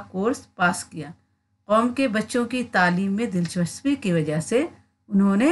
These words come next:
मौलमी का पेशा इख्तियार किया। वो, उन्होंने क्या किया? अंग्रेज़ी की भी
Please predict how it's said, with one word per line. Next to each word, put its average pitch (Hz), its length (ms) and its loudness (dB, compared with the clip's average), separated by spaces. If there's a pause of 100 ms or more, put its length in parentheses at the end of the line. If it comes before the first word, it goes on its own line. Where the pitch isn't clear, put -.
(340)
मौलमी 185 560 2
का 208 240 2
पेशा 185 340 0
इख्तियार 170 440 -2
किया। 151 220 -4
वो, 165 160 -2
उन्होंने 202 380 -4
क्या 220 160 0
किया? 247 240 -2 (360)
अंग्रेज़ी 190 420 0
की 233 120 -4
भी 240 140 0